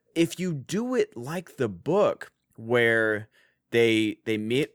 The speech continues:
me-, they meet Beorn, they get captured by the spiders, they get captured by the elves, they go to Lake Town. There's no Lake Town politics. I don't need that. Like, that can all be cut. But then you ha-, you need to do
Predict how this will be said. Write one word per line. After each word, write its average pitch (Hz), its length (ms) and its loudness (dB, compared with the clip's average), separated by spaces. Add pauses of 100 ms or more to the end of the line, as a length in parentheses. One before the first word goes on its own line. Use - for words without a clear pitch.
(120)
me-, 117 320 -6
they 117 140 2
meet 131 280 0
Beorn, 117 580 0 (200)
they 101 100 -2
get 110 180 -4
captured 127 360 -2
by 135 120 2
the 139 80 -4
spiders, 98 440 -2
they 101 100 -6
get 101 140 -6
captured 113 380 -4
by 120 120 2
the 107 160 -2
elves, 90 280 -4
they 95 100 -6
go 107 180 -4
to 143 160 -8
Lake 120 300 -2
Town. 90 480 -6 (320)
There's 104 180 -6
no 143 140 2
Lake 135 340 0
Town 135 300 -2
politics. 120 760 0
I 104 80 0
don't 113 240 -2
need 120 320 -4
that. 110 400 0
Like, 92 160 -8 (200)
that 117 220 0
can 117 120 -4
all 98 140 -2
be 92 140 -8
cut. - 480 -4 (500)
But 120 160 -4
then 123 160 2
you 120 120 0
ha-, 131 160 -2
you 120 140 -6
need 120 160 -4
to 110 80 -6
do 101 460 -4